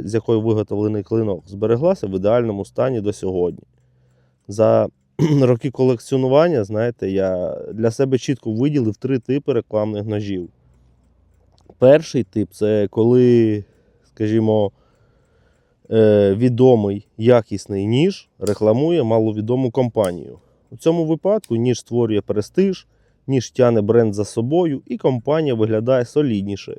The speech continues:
ніж вона є насправді. Це класичний маркетинговий хід.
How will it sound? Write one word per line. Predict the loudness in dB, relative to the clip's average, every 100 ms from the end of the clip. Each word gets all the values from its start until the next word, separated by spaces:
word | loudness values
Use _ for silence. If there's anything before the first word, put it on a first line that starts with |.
| -12
ніж | -6 -4
вона | -2 -2
є | 0 0
насправді. | -2 -4 -4 -4 -6 -16 _ _ _ _ _ _
Це | -4 -2
класичний | 0 -2 -2 -4 -4 -4 -2
маркетинговий | 0 0 -2 -8 -6 -6 -6 -6
хід. | -6 -8